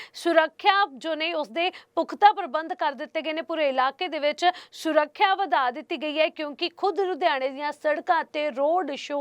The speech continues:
ਜੋ ਹੈ, ਸੀ ਐਮ ਮਾਨ ਦੇ ਵੱਲੋਂ ਕੀਤਾ ਜਾਏਗਾ। ਪੰਜਾਬ ਦੇ ਸੀ ਐਮ ਭਗਵੰਤ ਸਿੰਘ ਮਾਨ ਅੱਜ ਲੁਧਿਆਣਾ ਦੇ ਵਿੱਚ ਨੇ। ਦੱਸ ਦਈਏ ਕਿ ਕੱਲ੍ਹ ਰਾਤ ਤੋਂ ਉਹ ਲੁਧਿਆਣਾ ਦੇ ਵਿੱਚ ਹੀ ਰੁਕੇ ਹੋਏ ਨੇ। ਤਾਂ ਮਾਨ ਅੱਜ ਹਲਕੇ ਦੇ ਵਿੱਚ ਰੋਡ ਸ਼ੋਅ ਕੱਢਣਗੇ।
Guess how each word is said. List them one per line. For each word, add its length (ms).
ਜੋ 160
ਹੈ, 180
ਸੀ 220
ਐਮ 280
ਮਾਨ 340
ਦੇ 80
ਵੱਲੋਂ 260
ਕੀਤਾ 340
ਜਾਏਗਾ। 460
ਪੰਜਾਬ 500
ਦੇ 160
ਸੀ 180
ਐਮ 200
ਭਗਵੰਤ 360
ਸਿੰਘ 240
ਮਾਨ 400
ਅੱਜ 140
ਲੁਧਿਆਣਾ 480
ਦੇ 120
ਵਿੱਚ 260
ਨੇ। 240
ਦੱਸ 200
ਦਈਏ 160
ਕਿ 260
ਕੱਲ੍ਹ 360
ਰਾਤ 360
ਤੋਂ 280
ਉਹ 100
ਲੁਧਿਆਣਾ 440
ਦੇ 120
ਵਿੱਚ 260
ਹੀ 220
ਰੁਕੇ 300
ਹੋਏ 220
ਨੇ। 100
ਤਾਂ 120
ਮਾਨ 380
ਅੱਜ 160
ਹਲਕੇ 300
ਦੇ 100
ਵਿੱਚ 340
ਰੋਡ 260
ਸ਼ੋਅ 280
ਕੱਢਣਗੇ। 540